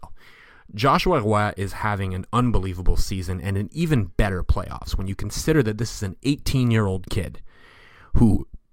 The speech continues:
didn't even get a full season last year, and now he's doing this. This is incredible. And,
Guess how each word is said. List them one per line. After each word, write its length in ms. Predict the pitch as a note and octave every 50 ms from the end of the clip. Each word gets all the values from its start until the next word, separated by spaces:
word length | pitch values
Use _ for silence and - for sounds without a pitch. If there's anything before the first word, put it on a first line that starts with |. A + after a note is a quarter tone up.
| _ _ _ _ _ _ _ - G#2+
didn't 280 | - D3 D#3 E3 D#3+ D3+
even 200 | D3 C#3 C3+ B2
get 120 | B2+ A#2
a 60 | G#2+
full 240 | - - - A2+ G#2
season 380 | - - G#2+ G#2 G2+ G2 F#2+ F#2
last 320 | D#2 - F2 - - -
year, 240 | D2+ - - - - - - - - - - _ _ _ _ _ _ - -
and 140 | - G#2+ G#2+
now 160 | A2 A2 A2+
he's 160 | A2+ A2 G2+
doing 300 | F#2+ - G#2+ G2+ F2+ F2
this. 320 | F2 - - - - - - - - - _ _ _ _ _ _ _ _ _ _ _ _ _ _ _ _ - - - -
This 160 | - B2+ B2+
is 80 | B2+
incredible. 560 | A2+ G#2 F#2 - - G2+ F#2+ F2 - D#2 - -
And, 200 | - A2 G#2 F#2+